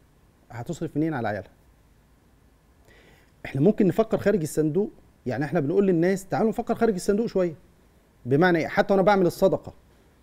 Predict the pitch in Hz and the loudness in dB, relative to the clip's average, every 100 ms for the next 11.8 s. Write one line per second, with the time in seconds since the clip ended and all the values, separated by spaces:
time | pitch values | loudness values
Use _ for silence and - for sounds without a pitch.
0 | _ - 147 208 226 226 214 175 190 156 | _ -2 2 4 4 4 0 -2 -4 -2
1 | 214 - 175 202 190 151 147 156 139 131 | -2 -2 -2 2 4 2 0 0 0 -2
2 | 117 - 202 202 165 190 202 185 180 180 | -6 -2 0 2 2 2 0 -2 -2 0
3 | 180 202 208 214 - - - 135 202 - | 0 0 0 -2 -6 -14 -8 0 0 2
4 | 170 202 185 156 - 147 165 143 117 131 | 0 2 2 2 0 0 0 -2 0 0
5 | 123 - - - - - - 175 294 262 | -2 -6 -20 -20 -20 -14 2 6 6 4
6 | 220 226 262 262 202 240 202 214 - 185 | 0 4 6 8 8 6 4 2 2 -2
7 | - 160 175 147 127 123 156 180 180 196 | 2 2 4 2 -2 -4 0 2 4 2
8 | 185 156 - - 160 156 165 185 139 113 | 0 -2 -4 -4 -2 -2 -2 -2 -2 -2
9 | 131 113 - _ _ _ _ _ _ _ | -2 -4 -16 _ _ _ _ _ _ _
10 | _ _ _ _ 120 131 180 175 151 139 | _ _ _ _ -4 6 6 6 4 2
11 | 160 170 156 151 156 156 147 | 2 2 0 2 2 2 -4